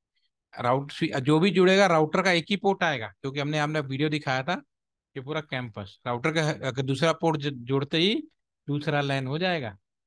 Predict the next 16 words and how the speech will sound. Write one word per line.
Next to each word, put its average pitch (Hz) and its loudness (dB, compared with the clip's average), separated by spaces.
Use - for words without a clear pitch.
तो 117 -10
दूसरा 135 -2
नहीं 156 -2
जोड़ना, 135 -4
तो 135 -6
एक 135 -6
ही 143 -4
बनाना। 104 -2
तो 113 -14
जो 135 -2
कुछ 170 0
होगा 170 4
यहाँ 165 2
स्विच 196 0
बढ़ाते 139 2
जाओ, 117 0